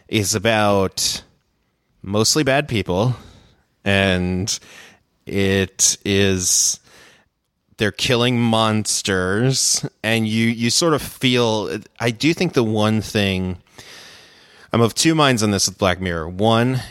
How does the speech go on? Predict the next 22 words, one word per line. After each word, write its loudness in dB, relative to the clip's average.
it 0
is -2
great 0
to -4
be 2
able 2
to -2
sit -2
down -2
and 0
watch -2
a, -6
a -8
season -2
of -8
television -4
with -6
six 2
completely -4
new -6
stories 0
that -2